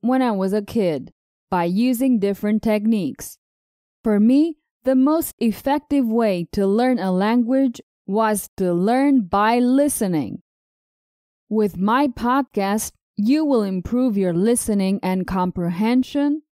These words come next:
especially if you listen repeatedly. Most students think that the more variety, the better. So what they usually do is listen to an audio once or twice and then change to something else.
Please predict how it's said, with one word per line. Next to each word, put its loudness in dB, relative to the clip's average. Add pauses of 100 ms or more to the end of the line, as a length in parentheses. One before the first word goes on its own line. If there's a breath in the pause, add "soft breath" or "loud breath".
(120)
especially 0
if -2
you 2
listen 0
repeatedly. -2 (680)
Most 2
students -2
think -2
that -2
the -2
more -2
variety, -2
the -2
better. -6 (340)
So 0
what -2
they 0
usually 0
do 0 (260)
is 0
listen 0
to -2
an -2
audio 0
once -2
or -2
twice -6 (240)
and 0
then 2
change 0
to -4
something -2
else. -6